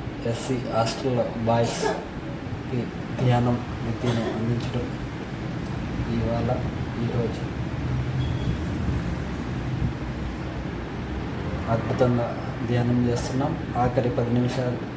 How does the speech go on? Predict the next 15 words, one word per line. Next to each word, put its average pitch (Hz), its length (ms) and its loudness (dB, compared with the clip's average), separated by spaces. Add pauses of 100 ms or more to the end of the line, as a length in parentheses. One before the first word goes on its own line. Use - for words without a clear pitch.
(120)
పది 123 160 2
సెకండ్లు. 131 440 2 (220)
నెమ్మదిగా 127 640 4
రెండు 123 200 4
చేతులు 123 480 4
తీసి 120 220 2 (120)
కళ్ళ 127 160 6
మీద 127 240 6
పెట్టుకుందాం. 131 460 2 (1700)
మెల్లిగా 131 540 6 (400)
చేతులు 131 300 2
తీసి 131 260 0 (200)
కళ్ళ 131 180 4
మీద 131 220 2
పెట్టుకుందాం. 131 440 2